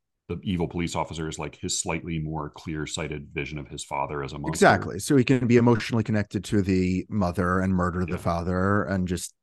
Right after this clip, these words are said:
Speaker 1: Yeah.
Speaker 2: go Oedipus all, all the way home. You, it, what, what you're saying reminds me of a, you, you haven't read Duplex by Catherine Davis, have you?
Speaker 1: No. Is it a story
Speaker 2: It's this
Speaker 1: novel?
Speaker 2: very surreal novel, which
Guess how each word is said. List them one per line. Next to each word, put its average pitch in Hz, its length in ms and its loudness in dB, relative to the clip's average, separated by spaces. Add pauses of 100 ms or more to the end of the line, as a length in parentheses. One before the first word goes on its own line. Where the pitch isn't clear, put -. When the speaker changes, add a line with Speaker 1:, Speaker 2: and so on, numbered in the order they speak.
Speaker 1:
Yeah. 78 160 -12
Speaker 2:
go 98 200 4
Oedipus 98 400 -2
all, 95 140 2
all 107 180 0
the 104 80 2
way 101 100 2
home. 139 220 4 (300)
You, 151 240 2
it, 165 240 4
what, 147 200 -2
what 156 140 0
you're 220 160 2
saying 143 300 0
reminds 113 480 -2
me 120 300 2
of 101 180 -6
a, 104 160 -2 (1600)
you, 165 160 -2
you 196 120 10
haven't 185 180 8
read 139 160 8
Duplex 117 500 2
by 104 140 2
Catherine 101 380 0
Davis, 90 380 0
have 101 160 0
you? 107 220 2 (300)
Speaker 1:
No. 98 580 -10 (220)
Is - 120 -12
it 80 60 -4
a - 40 -10
story 135 200 0
Speaker 2:
It's 147 160 -4
this 151 240 2
Speaker 1:
novel? 117 160 -8
Speaker 2:
very 165 320 4
surreal 110 880 2
novel, 95 680 -2
which 98 480 -4